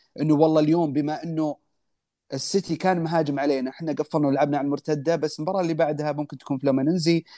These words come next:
وزي ما أنت شايف مباراة باتشوكا و-، وسالزبورغ، إنه لما الكورة كانت معنا ما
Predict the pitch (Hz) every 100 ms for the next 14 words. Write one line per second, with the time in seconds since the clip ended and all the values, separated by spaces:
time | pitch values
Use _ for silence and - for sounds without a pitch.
0 | - 135 156 165 156 147 156 139 131 131
1 | 139 135 131 - 151 - 135 127 120 127
2 | 127 123 120 _ _ - - 185 151 175
3 | 147 156 165 175 170 220 208 185 202 185
4 | 220 196 170 208 208 269